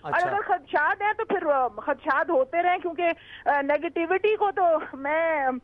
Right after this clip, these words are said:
Speaker 1: अ, मतलब, गुजारिश ही कर सकती हूँ कि इसको ख़त्म
Speaker 2: सही।
Speaker 1: किया जाए। खुदा
Speaker 2: चलें,
Speaker 1: रहा।
Speaker 2: उम-, अच्छी उम्मीद रखनी चाहिए, बिल्कुल ठीक है। लेकिन तारीख, अ, से आप मुतमईन हैं, जो कुछ अब तक हुआ उससे आपको अब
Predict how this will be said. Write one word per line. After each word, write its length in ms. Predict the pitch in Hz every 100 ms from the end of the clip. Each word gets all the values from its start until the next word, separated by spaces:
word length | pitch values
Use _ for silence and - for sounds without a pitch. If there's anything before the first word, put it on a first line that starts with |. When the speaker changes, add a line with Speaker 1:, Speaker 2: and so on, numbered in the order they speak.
| _ - -
Speaker 1:
अ, 140 | 254
मतलब, 500 | 247 247 285 254 240
गुजारिश 400 | 240 254 262 403 415
ही 60 |
कर 200 | 392 311
सकती 260 | - 302 339
हूँ 100 | 349
कि 80 | 349
इसको 160 | -
ख़त्म 280 | 302 277 320
Speaker 2:
सही। 180 | 330 175
Speaker 1:
किया 140 | 269
जाए। 240 | 254 240 262
खुदा 240 | 254 226
Speaker 2:
चलें, 160 | 226 226
Speaker 1:
रहा। 100 | 196
Speaker 2:
उम-, 160 | 175 190
अच्छी 220 | 160 -
उम्मीद 240 | 220 220 196
रखनी 220 | 165 165
चाहिए, 180 | 160 147
बिल्कुल 300 | 139 170 220
ठीक 200 | 165 185
है। 60 |
लेकिन 260 | 208 196 196
तारीख, 480 | - - 160 185 208
अ, 640 | - - - 165 151 65 -
से 140 | - 180
आप 160 | 170
मुतमईन 440 | 165 160 165 185 185
हैं, 140 | 180
जो 120 | 170
कुछ 200 | 156 160
अब 120 | 151 -
तक 120 | 160
हुआ 160 | 151 151
उससे 200 | 143 160
आपको 320 | 143 143
अब 100 | 156